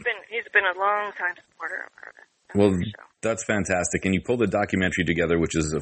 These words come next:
Speaker 2: phenomenal hour and forty minutes, uh, runtime.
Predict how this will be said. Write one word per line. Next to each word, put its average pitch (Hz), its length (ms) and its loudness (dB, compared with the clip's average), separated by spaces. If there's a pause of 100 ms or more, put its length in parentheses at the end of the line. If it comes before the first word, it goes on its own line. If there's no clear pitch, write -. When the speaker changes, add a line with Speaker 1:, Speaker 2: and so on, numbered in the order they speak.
Speaker 2:
phenomenal 95 540 2
hour 92 280 2
and 87 120 0 (100)
forty 92 240 2
minutes, 87 520 2
uh, 87 180 4
runtime. 82 720 0